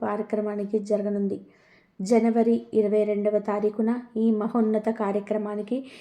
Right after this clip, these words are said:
ముహూర్తాన్ని ఖరారు చేశారు. ఇప్పటికే రామ మందిరం నిర్మాణం పూర్తయింది.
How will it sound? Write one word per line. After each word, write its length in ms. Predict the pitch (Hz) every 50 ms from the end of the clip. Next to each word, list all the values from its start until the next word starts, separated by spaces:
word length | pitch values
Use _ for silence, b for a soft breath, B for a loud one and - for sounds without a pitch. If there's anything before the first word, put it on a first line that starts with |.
| B B B B
ముహూర్తాన్ని 640 | 220 226 226 269 233 233 - - 226 220 208 214 226
ఖరారు 520 | 233 - 214 208 202 202 208 202 202 -
చేశారు. 400 | 208 202 202 - 202 208 202 - - - b b b b b b b b b b - 233
ఇప్పటికే 580 | 262 262 - - 240 233 233 - 247 247 240
రామ 340 | 226 220 214 208 214 220 214
మందిరం 520 | 208 214 208 202 214 214 226 233 233 226
నిర్మాణం 560 | 220 226 214 214 208 208 208 214 226 247 254 240
పూర్తయింది. 720 | - - 220 240 240 240 - 202 190 185 185 185 190